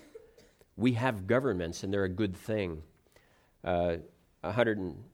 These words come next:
twenty years ago, maybe, uh, anybody that opposed government was referred to as an anarchist. And so many people who we, we would now consider libertarians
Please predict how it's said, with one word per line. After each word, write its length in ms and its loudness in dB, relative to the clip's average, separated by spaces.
twenty 240 2
years 300 2
ago, 200 -2
maybe, 380 -2
uh, 160 0
anybody 440 6
that 180 2
opposed 440 4
government 320 0
was 240 -6
referred 300 -2
to 140 2
as 100 0
an 100 -10
anarchist. 800 -2
And 120 0
so 400 2
many 260 2
people 500 -2
who 420 0
we, 280 0
we 100 0
would 160 -2
now 160 2
consider 480 -2
libertarians 880 0